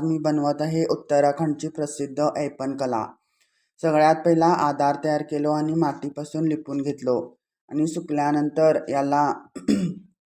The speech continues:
गेरू लावून घेतलो. आता येतंय ते या पांढऱ्या रंगाला वापरून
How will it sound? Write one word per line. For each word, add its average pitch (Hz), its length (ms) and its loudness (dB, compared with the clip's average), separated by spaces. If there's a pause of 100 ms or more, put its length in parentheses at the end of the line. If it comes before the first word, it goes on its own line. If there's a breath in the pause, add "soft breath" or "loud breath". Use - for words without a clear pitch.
(640)
गेरू 147 300 6
लावून 151 340 6
घेतलो. 123 680 0 (760)
आता 156 480 2
येतंय 143 400 2 (600)
ते 160 220 4
या 143 320 2 (100)
पांढऱ्या 139 400 0
रंगाला 139 460 0
वापरून 135 560 -2